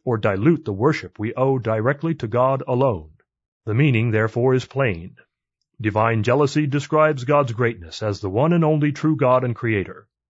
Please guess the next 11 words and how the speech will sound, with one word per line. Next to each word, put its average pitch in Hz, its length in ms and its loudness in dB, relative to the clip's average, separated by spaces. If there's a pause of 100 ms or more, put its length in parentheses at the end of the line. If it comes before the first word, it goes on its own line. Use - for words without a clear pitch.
his 113 180 -2
absolute 151 520 0
power 156 260 0
to 143 140 -6
save, 98 560 -4
his 110 180 -6
tender 139 300 -2
mercies, 143 600 -2
his 110 200 -6
watchful 117 380 -2
care, 101 440 -2